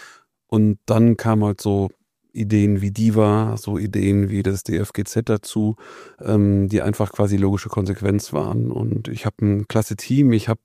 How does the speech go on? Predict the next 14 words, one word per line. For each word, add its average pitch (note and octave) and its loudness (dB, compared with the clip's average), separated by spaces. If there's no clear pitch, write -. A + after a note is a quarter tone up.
ähm, A#2 -6
tolle A#2 2
Begleitung, A2+ 2
hab A2 0
tolle A#2+ 2
Partner. A#2 2
Ich A#2 -8
sitz B2 -6
hier A2+ 4
bei A2 4
euch, C3 2
bei A#2 0
der A2 2
Medatix. A2 -2